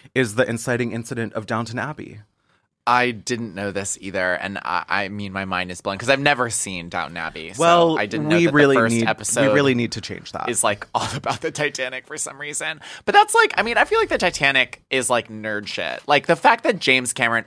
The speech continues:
Speaker 2: another fact that you turned me on to that I had no idea, was that James Cameron was a marine biologist or
Speaker 1: He was
Speaker 2: some
Speaker 1: not a
Speaker 2: shit.
Speaker 1: marine biologist, but he ha-, was fascinated with the bottom of the ocean.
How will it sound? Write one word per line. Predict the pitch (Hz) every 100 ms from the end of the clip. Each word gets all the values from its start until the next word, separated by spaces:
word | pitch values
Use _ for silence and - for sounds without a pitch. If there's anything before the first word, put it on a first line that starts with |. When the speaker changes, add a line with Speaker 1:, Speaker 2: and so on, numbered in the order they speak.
| -
Speaker 2:
another | 139 143 143 127
fact | 120 113 -
that | 110
you | 113
turned | 110 104
me | 104
on | 101
to | 101
that | 98
I | 98
had | 98
no | 98
idea, | 95 92 95 87
was | 104
that | 107 107
James | 120 110 104
Cameron | - 92 92 95
was | 90 92 87 - - - _ _ _ _
a | 107
marine | 92 98 113 127
biologist | 104 107 104 123 156 170 175 -
or | 123 113 98
Speaker 1:
He | 190
was |
Speaker 2:
some | 160
Speaker 1:
not | 196 208
a |
Speaker 2:
shit. | 202
Speaker 1:
marine | 180 165
biologist, | 151 135 135 139 123 117 -
but | 123 107
he | - 123 123 120 117 107 _ _ _ _ -
ha-, | 143
was | 127 135 - -
fascinated | - 135 160 170 143 123 113 113 113 110 -
with | 107 113 113 113 - - _ _ _ _ _ _ _ _ _ _ 120
the | 110
bottom | 120 117 120
of | 110
the | 120
ocean. | 110 - 101 104 123 135